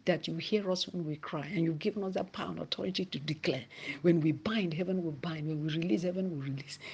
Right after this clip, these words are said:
That we are standing in that authority to thank you, to thank you for open heavens, to thank you,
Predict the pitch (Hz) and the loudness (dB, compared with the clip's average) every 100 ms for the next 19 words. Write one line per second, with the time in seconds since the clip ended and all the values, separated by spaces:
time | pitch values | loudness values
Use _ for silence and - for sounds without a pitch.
0 | - 190 175 160 156 - 190 190 180 165 | -2 2 4 4 0 -2 0 2 2 2
1 | 165 165 151 175 156 165 156 151 180 160 | -2 -4 -2 0 4 4 6 4 2 -2
2 | 151 151 143 - - - - 175 - 196 | -2 -4 -6 -8 -20 -8 -2 0 2 2
3 | 185 180 143 - - - 165 - 170 170 | 2 -2 -4 -8 -20 -2 0 2 2 2
4 | 170 156 147 143 - 165 - 185 180 151 | 2 0 -2 0 2 2 6 6 4 -2